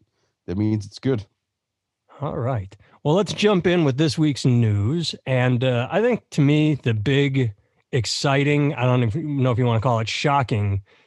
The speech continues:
Speaker 2: news story of the week is everybody's provocateur, Milo Yiannopoulos, is no
Speaker 1: Is he
Speaker 2: longer
Speaker 1: opening
Speaker 2: gay.
Speaker 1: a pizza store?
Speaker 2: No, he should open a pizza store, but he's no longer gay. He now identifies as ex-gay,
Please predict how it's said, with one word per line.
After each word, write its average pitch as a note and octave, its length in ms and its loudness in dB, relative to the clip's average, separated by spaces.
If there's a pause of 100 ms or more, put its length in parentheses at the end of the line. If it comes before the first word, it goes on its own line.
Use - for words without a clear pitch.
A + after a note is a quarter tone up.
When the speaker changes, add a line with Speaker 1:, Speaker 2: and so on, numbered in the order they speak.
(260)
Speaker 2:
news D#3 320 4
story D3+ 300 0
of B2 60 0
the C3 100 2
week C3+ 320 -2
is A#2+ 380 -2 (260)
everybody's D3 1120 0
provocateur, A#2 1200 -2 (380)
Milo D3+ 680 2
Yiannopoulos, C#3 880 -2 (520)
is E3 200 4
no E3 400 4
Speaker 1:
Is D#3 60 4
he G#3+ 100 4
Speaker 2:
longer A3 180 2
Speaker 1:
opening - 180 2
Speaker 2:
gay. - 40 0
Speaker 1:
a - 20 -4
pizza E3+ 320 2
store? - 360 0 (540)
Speaker 2:
No, D3+ 160 4
he C#3+ 140 2
should A3+ 220 2
open C#3 180 2
a B2 60 0
pizza A#2 280 -2
store, G2 280 -6
but C#3 160 0
he's E3 160 0
no G#3+ 160 2
longer G#3+ 280 0
gay. F#3+ 280 0
He D3+ 160 0
now D#3 260 4
identifies E3+ 580 0
as C#3+ 160 0 (120)
ex-gay, D#3+ 580 0